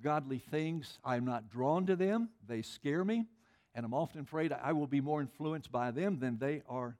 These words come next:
me. But you know what I was thinking about? You know why most of us don't like hospitals?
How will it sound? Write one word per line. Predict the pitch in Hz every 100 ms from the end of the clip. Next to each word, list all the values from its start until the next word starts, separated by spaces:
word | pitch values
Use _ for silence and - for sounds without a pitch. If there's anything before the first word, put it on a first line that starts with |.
| -
me. | 107 113 113 92 - _ _ _ _ _ _ - -
But | - 147
you |
know | 214
what | 226
I | 214
was | -
thinking | 208 190
about? | 196 196 151 - _ _ -
You |
know | 190
why | 196 151
most | 139 165 175 -
of | 160
us |
don't | 135 165
like | 156 156
hospitals? | - 175 - 185 185 196 -